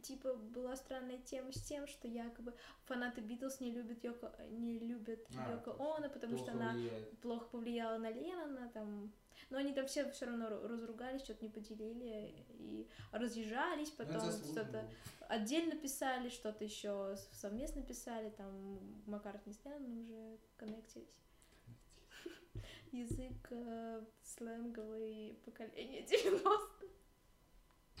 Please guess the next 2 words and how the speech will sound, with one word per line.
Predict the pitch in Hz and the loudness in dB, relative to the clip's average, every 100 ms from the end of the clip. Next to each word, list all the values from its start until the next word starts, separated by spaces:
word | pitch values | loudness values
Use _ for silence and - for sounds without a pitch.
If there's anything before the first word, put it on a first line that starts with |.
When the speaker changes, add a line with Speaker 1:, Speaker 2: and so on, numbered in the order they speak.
| - - - - - - - - - - - - | -12 -12 -18 -20 -20 -20 -20 -18 -18 -16 -14 -6
Speaker 2:
Сленговый, | 127 131 123 120 117 117 - - - | -2 0 0 2 2 0 -4 -14 -10
с-, | - | -6